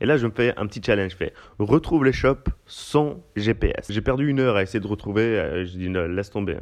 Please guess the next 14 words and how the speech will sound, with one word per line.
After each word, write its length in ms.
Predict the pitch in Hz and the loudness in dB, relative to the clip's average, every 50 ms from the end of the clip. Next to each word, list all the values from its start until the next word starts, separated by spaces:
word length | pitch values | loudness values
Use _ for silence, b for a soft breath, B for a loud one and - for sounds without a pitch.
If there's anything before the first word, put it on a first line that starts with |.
| - | -2
Franchement, 280 | - 139 - - 160 160 | -2 -2 0 0 -2 -4
c'est 220 | 151 - 127 - - _ - | -2 -2 -2 -4 -4 _ 0
impossible 760 | 160 175 160 - - 147 135 - - - 135 127 117 107 101 - - - | 0 0 2 4 4 2 2 0 -4 -4 -4 -4 -4 -4 -8 -12 -12 -4
de 120 | 110 113 | -2 0
retrouver 680 | 113 104 110 123 - - - 120 110 117 110 104 - - - | 0 2 2 0 -2 -2 -4 -2 0 0 0 0 -2 -4 -4
une 200 | 104 101 101 101 | -2 -2 -2 -2
ruelle 580 | 101 107 123 123 117 110 110 113 104 95 90 - - 101 | -2 0 2 2 2 2 2 0 -2 -4 -6 -8 -4 0
dans 160 | 110 110 107 | 0 2 2
Venise 380 | 113 120 117 113 113 113 110 | 2 2 0 0 0 -2 -4
si 140 | - - - | -6 -12 -14
tu 160 | - - - - _ - | -14 -14 -14 -14 _ -2
connais 260 | - 127 117 117 107 | 0 0 2 2 0
pas, 180 | 104 101 85 82 | -2 -4 -6 -8
quoi. 180 | - - - | -8 -10 -10